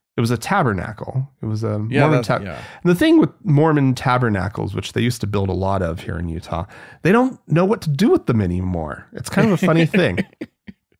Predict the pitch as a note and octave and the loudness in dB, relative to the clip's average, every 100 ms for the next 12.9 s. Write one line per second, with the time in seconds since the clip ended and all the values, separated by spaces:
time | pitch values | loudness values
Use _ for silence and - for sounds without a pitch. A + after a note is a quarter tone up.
0 | - B2+ C3 D#3+ F3+ A2+ G#2 G3+ E3+ A2+ | -6 -4 2 4 6 4 2 2 2 2
1 | C3 C#3+ C3 C3 C#3 E3 C3+ A2+ A#2+ C3+ | 2 2 2 2 4 4 4 2 0 -2
2 | B2+ C3+ D#3 - F3 A2+ - D3 D#3 - | -2 0 -2 0 0 0 -2 -4 -4 0
3 | C#3 B2 A#2 A#2+ - - - - _ - | 2 4 4 2 -4 -20 -20 -20 _ 0
4 | A#2+ A2+ A2 A2 A2 - - C#3 C#3+ C3 | 2 4 4 2 0 -4 -4 0 0 0
5 | - B2+ A#2+ A#2 - B2 A2+ - D3 D#3+ | -2 -2 0 -2 -2 -2 -2 -4 -4 -2
6 | B3+ C3+ - - - - _ _ _ A#2+ | 0 -2 -6 -18 -18 -20 _ _ _ -4
7 | A2+ G#2 G2+ A#2 C3 G#2 - _ _ - | -4 -4 -2 0 0 -2 -6 _ _ -4
8 | C#3+ G3 B3 - A#2+ A2 A#2 A#2 A2 G#2+ | 0 2 2 0 0 0 0 -2 -2 -6
9 | A2 - - A#2 A2 A2 G#2 - F#2 A2 | -6 -8 -4 -2 0 0 -4 -4 -6 -4
10 | G#2 G2+ - - F#2+ F2 F2 C3 - - | -6 -10 -12 -8 -6 -4 -4 -4 -8 -12
11 | - G3+ G#3+ - D#3+ F3 A#2+ D3 D#3 E3 | -2 2 2 2 2 2 2 2 2 2
12 | A#2 A2+ G#2 A#2 G#2+ G#2+ G#2 F#2 - | 2 2 2 2 2 2 0 -2 -10